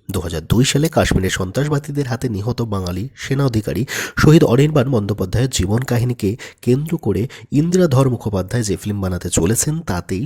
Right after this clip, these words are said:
শহীদ অনির্বাণ বন্দ্যোপাধ্যায়ের ভূমিকাতে দেখা যাবে রোহন ভট্টাচার্যকে। শহীদ অনির্বাণ ভট্টাচার্যের চেহারার সাথে রোহনের চেহারা সাদৃশ্য থাকায় রোহনকে এই ফিল্মে মুখ্য অভিনেতা রূপে নির্বাচন করা হয়েছে। শহীদ অনির্বাণের বীরত্বের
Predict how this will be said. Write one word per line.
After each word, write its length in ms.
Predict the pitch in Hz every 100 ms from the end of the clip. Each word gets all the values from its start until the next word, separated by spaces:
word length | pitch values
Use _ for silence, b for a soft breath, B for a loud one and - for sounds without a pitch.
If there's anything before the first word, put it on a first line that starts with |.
| -
শহীদ 280 | - 98 107 B B B 120
অনির্বাণ 320 | 143 156 170 127
বন্দ্যোপাধ্যায়ের 540 | 110 104 92 95 92
ভূমিকাতে 360 | 101 110 143 123 95
দেখা 140 | - -
যাবে 160 | 104 131 _ - -
রোহন 260 | 123 90 107 - -
ভট্টাচার্যকে। 680 | 131 - - 82 - - - - _ B B B -
শহীদ 200 | 175 190
অনির্বাণ 280 | 175 175 202 170
ভট্টাচার্যের 500 | 170 156 147 156 160
চেহারার 360 | 131 113 110 -
সাথে 200 | - - 147 120
রোহনের 300 | 98 98 92
চেহারা 300 | 98 95 95 139
সাদৃশ্য 400 | - 95 95 90 - -
থাকায় 320 | - 95 120 131
রোহনকে 340 | 95 90 - - - 104
এই 60 | 120
ফিল্মে 260 | 135 101 95 B B B 123
মুখ্য 260 | 143 - 170
অভিনেতা 300 | 127 117 -
রূপে 220 | 104 90 139 - -
নির্বাচন 320 | 98 90 - 98
করা 120 | - 107
হয়েছে। 260 | - - - - - -
শহীদ 240 | - 90 87 87
অনির্বাণের 400 | 85 87 98 123
বীরত্বের 420 | 95 87 - 95